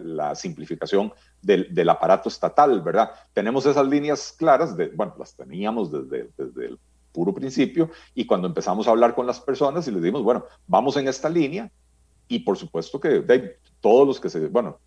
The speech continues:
eh, eh, eh, los que se vieron anoche y, y otros más,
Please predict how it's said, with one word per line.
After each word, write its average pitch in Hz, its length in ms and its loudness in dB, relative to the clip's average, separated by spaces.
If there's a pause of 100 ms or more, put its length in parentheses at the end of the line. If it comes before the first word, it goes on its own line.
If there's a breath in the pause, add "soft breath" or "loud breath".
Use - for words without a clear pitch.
(240)
eh, 90 80 0
eh, 85 300 0 (420)
eh, 87 160 -6
los 95 200 -2
que 92 100 -2
se 92 100 -2
vieron 127 280 4
anoche 143 440 0
y, 78 200 -4
y 85 160 -4
otros 120 360 2
más, 143 360 0